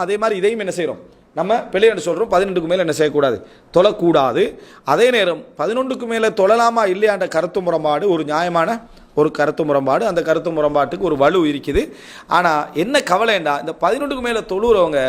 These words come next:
பதினொன்று தொழுறவங்களை பார்த்து நகைக்கிறதும் சிரிக்கிறதும், என்ன தொழுதா குறைஞ்சிட்டு போறான்னு கேட்கிறோம், சுண்ணாவை அவர்கள் நகைப்பதற்கு சமம். ஏனென்றா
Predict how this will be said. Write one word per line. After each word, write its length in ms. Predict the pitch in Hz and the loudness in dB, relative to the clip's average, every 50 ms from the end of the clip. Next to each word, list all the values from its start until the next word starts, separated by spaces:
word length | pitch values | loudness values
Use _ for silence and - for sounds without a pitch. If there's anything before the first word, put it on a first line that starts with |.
| 131 127 131 - - - - - - | -2 -4 -8 -16 -20 -20 -20 -12 -4
பதினொன்று 380 | - 156 202 254 285 285 285 277 | 0 0 2 2 2 0 -2 0
தொழுறவங்களை 520 | - 233 220 240 240 233 220 214 208 196 | 2 2 2 4 4 2 2 2 2 0
பார்த்து 340 | 160 180 175 165 170 180 165 165 165 - - - - _ - - 135 143 | 0 0 0 0 0 -2 -4 -4 -4 -6 -10 -18 -20 _ -18 -8 -2 0
நகைக்கிறதும் 640 | 165 175 214 233 190 165 190 165 135 131 127 120 120 120 - - - - - - - - - - - - - - - | 0 2 2 0 0 -2 -2 -2 -2 -4 -6 -8 -10 -14 -16 -18 -20 -20 -20 -20 -20 -20 -20 -20 -20 -20 -20 -20 -6
சிரிக்கிறதும், 720 | - - 190 233 247 233 233 208 180 165 156 139 131 131 127 127 - - - - _ _ _ _ - | 0 2 2 2 2 2 0 2 2 2 0 -2 -4 -6 -12 -14 -16 -20 -20 -20 _ _ _ _ -2
என்ன 220 | 160 196 220 214 - | -2 0 0 0 0
தொழுதா 260 | - 185 196 214 214 202 - | 2 2 2 4 2 2 2
குறைஞ்சிட்டு 360 | - 185 202 214 220 190 208 180 | 0 -4 -4 -4 -4 -6 -4 -2
போறான்னு 300 | 196 190 185 180 170 147 | 0 0 0 0 -2 -2
கேட்கிறோம், 380 | - 156 127 - 170 226 226 202 - | -4 -4 -4 -4 -4 -6 -6 -6 -6
சுண்ணாவை 560 | 220 220 240 254 247 240 233 226 220 226 240 302 - - - | -6 -4 -2 0 2 4 4 2 2 0 -2 -4 -6 -6 -4
அவர்கள் 400 | 165 175 185 190 185 202 226 196 | -2 0 0 0 0 -2 -4 -2
நகைப்பதற்கு 560 | 175 160 175 185 175 185 165 160 139 - 240 | -2 -2 -2 -2 -2 -4 -6 -6 -6 -8 -4
சமம். 300 | - 220 202 160 113 - - - - - - - - - - - - - _ _ - | 0 0 0 0 -2 -10 -12 -20 -16 -16 -14 -14 -16 -20 -20 -20 -20 -20 _ _ 2
ஏனென்றா 360 | 180 226 254 247 226 214 | 2 2 2 2 2 2